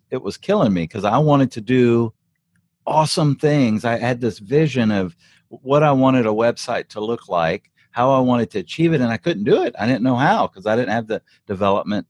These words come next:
chops to do it. So December two thousand thirteen, Divi came out, and it was a drag and drop page builder. And maybe it's because it was the first drag and drop page builder that I had ever seen.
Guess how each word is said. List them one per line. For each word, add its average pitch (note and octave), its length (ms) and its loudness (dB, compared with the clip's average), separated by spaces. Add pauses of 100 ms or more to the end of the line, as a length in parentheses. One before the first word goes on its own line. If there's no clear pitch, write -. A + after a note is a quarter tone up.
(120)
chops - 500 -2
to A#2+ 100 -6
do D3 220 0
it. F2+ 180 -2 (360)
So A#2+ 140 0
December F#3+ 560 2
two D#3 200 -2
thousand C3 500 0
thirteen, E3 580 -2 (320)
Divi E3 240 0
came F#2+ 300 -2
out, - 340 -12 (560)
and G#2 160 4
it C#3 140 2
was G#2 180 -4
a G#2 60 0
drag A#2 340 -2
and A#2 100 0
drop A#2 360 -4
page D#3 360 -4
builder. G#2 460 -4 (260)
And G#2 400 2 (200)
maybe D#3+ 300 4
it's - 200 0
because C3 380 0
it B2 100 -2
was G#2+ 220 -6
the G2 100 -8
first - 580 -2 (540)
drag G#2 300 0
and G2+ 120 0
drop G2 320 0
page G2 320 -4
builder G2+ 360 -2
that F#2 160 0
I F2 100 2
had F2+ 160 2
ever F2 240 -2
seen. G#2 560 -2